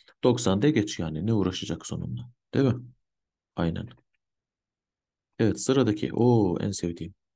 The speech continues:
Ne o? Dik üçgen. Dik üçgende ne? Hipotenüse inen kenarortay. Hipotenüs uzattığım kenarortay. Diyor ki bir dik üçgende hipotenüse ait kenarortay uzunluğu hipotenüs uzunluğunun yarısına eşittir.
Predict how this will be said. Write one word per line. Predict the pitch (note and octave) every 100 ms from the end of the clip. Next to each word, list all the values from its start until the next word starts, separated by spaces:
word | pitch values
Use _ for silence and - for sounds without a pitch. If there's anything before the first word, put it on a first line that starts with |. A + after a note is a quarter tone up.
| _ _ A#2+
Ne |
o? | A2 B2+
Dik | A2 -
üçgen. | - - C3+ B2+ - - -
Dik | A2+ B2
üçgende | B2 - A2 G2
ne? | A2 D3+ D#3 - _ _ _ _ A#2+
Hipotenüse | A#2 A2+ A2 G#2 - C3 C#3+ -
inen | G2+ G2 A2+ C#3+ C#3+ - -
kenarortay. | G2+ G2 F2 - - - _ _ _ A2+
Hipotenüs | - F#2+ F#2+ G2
uzattığım | F2+ E2+ A2
kenarortay. | A2 G2+ F#2 - A#2 - _ _ - - - - -
Diyor | G#3 G3
ki | E3
bir | F3+ F3
dik | F#3+ F#3+
üçgende | - C#3 A#2+ A#2
hipotenüse | C#3+ D#3 D#3 D3+ C#3
ait | A2+ -
kenarortay | D3+ D#3 B2 G#2+
uzunluğu | - C3 E3+ D#3 A2
hipotenüs | B2 B2 C3+ C3+ B2 -
uzunluğunun | B2 B2 A2+ D3
yarısına | D#3 B2+ G#2 G2+
eşittir. | F#2+ - - -